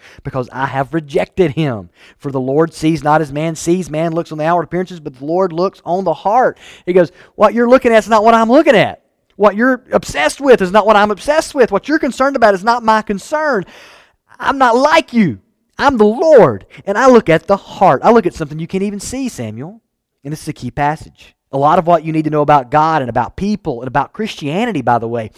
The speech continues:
is wrapped up in that passage. God sees the heart. God cares about the heart. God's concerned about the heart. He looks at the heart.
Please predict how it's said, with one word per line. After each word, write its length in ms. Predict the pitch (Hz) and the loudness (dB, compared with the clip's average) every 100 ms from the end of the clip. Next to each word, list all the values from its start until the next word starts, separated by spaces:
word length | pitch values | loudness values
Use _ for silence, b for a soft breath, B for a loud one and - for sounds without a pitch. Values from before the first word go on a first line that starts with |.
| B | B
is 140 | - 175 | -4 -2
wrapped 280 | 202 202 214 | 0 2 2
up 160 | 190 | 0
in 60 | 165 | -2
that 180 | 143 - | -4 -2
passage. 440 | 214 226 160 - | -2 -2 -8 -10
God 280 | 196 202 220 | -4 -2 -2
sees 220 | 208 190 | -4 -4
the 80 | 175 | -2
heart. 280 | 185 185 156 | 0 0 0
God 220 | 185 196 | -4 -2
cares 260 | 190 202 | -2 -2
about 220 | 185 170 156 | 0 0 0
the 80 | |
heart. 180 | 151 135 B B B | -2 -2 B B B
God's 220 | 196 - | 0 0
concerned 340 | 185 - 202 | -6 -4 -2
about 220 | 190 160 | 0 0
the 60 | 151 | -2
heart. 120 | 127 | -6
He 140 | 156 175 | -6 -8
looks 440 | 175 208 208 - | 0 0 0 -4
at 140 | 170 | -6
the 80 | - | -6
heart. 320 | - 120 95 | -10 -14 -20